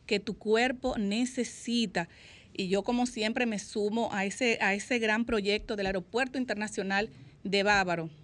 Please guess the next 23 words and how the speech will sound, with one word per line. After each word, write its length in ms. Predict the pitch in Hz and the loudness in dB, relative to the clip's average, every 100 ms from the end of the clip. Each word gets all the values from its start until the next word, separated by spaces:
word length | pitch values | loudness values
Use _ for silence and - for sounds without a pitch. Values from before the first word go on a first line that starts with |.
| - - - - | -20 -20 -20 -20
Sumará 480 | - - 196 180 180 | -16 -6 -2 0 0
turismo, 640 | 185 185 185 220 269 277 294 - - _ _ - - | 0 -2 -4 -4 -4 -4 -8 -18 -20 _ _ -20 -10
crecimiento 560 | 185 185 175 175 175 | -8 -4 -4 -4 -6
económico 640 | 196 185 175 180 226 - 302 - - - - - - - | -4 -4 -4 -4 -6 -8 -12 -12 -20 -20 -20 -20 -14 -4
y 100 | 202 | 0
mucha, 500 | 185 190 247 220 - | 0 0 0 0 0
y 60 | |
muchos, 500 | 190 214 277 - 214 | -2 0 -2 -2 -4
generará 640 | 196 190 190 185 196 262 - - - - | -4 -2 0 0 0 -2 -8 -20 -20 -8
muchos 580 | 196 208 269 294 294 - | -2 2 2 0 -2 -2
empleos 480 | 214 190 208 202 226 | -4 -2 0 0 0
para 160 | 208 190 | 0 0
nuestros 420 | 185 - 202 - | -2 -6 -10 -10
jóvenes 520 | - 196 214 247 247 | -4 0 2 0 -2
y 20 | |
para 160 | 202 185 | -4 -4
el 80 | 175 | -4
pueblo 460 | 190 180 190 185 - - - - - - | -2 -2 0 -2 -4 -18 -20 -20 -20 -12
dominicano. 960 | - 185 185 185 175 - 156 151 151 156 - - - - - - - - - | -4 0 0 0 -2 -2 0 0 -2 -4 -12 -20 -20 -20 -20 -20 -20 -20 -10
Señores, 440 | - 226 254 240 226 | -4 0 2 0 0
yo 140 | 214 | -4
quisiera 340 | 294 277 302 269 | -4 -2 0 2
hablar... 420 | 247 233 247 | 2 2 0